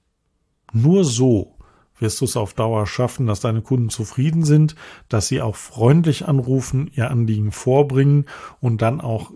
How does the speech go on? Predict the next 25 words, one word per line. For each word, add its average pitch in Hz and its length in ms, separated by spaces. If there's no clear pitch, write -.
geduldig 107 540
entsprechend 107 520
auf 98 140
die - 160
Antwort 101 500
warten. 92 360
Wenn 95 100
sie 95 200
wissen, 160 420
"Ja, 127 440
wenn 113 160
ich 107 120
dort 110 220
einen 110 160
Rückruf 113 420
hinterlasse, 104 580
dann 90 240
werde 117 260
ich 131 100
auch 139 160
zurückgerufen", 117 840
dann 95 180
wird 107 140
das 135 120
funktionieren. 120 840